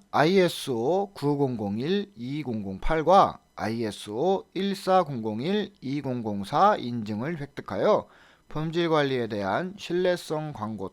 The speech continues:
또한 확인하실 수 있습니다. 품질 관리를 이야기하면서 자주 듣는 아이에스오 인증, 평소에는 그냥 있나보다 하고 그 내용이 무엇인지를 자세히 알아보지 않았는데요.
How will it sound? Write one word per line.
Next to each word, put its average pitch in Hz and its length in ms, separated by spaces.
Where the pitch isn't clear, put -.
또한 180 440
확인하실 123 480
수 160 160
있습니다. 87 500
품질 214 380
관리를 185 500
이야기하면서 135 1120
자주 127 320
듣는 131 540
아이에스오 160 760
인증, 120 480
평소에는 180 760
그냥 107 400
있나보다 120 680
하고 113 540
그 101 100
내용이 120 460
무엇인지를 151 800
자세히 107 440
알아보지 110 440
않았는데요. 113 720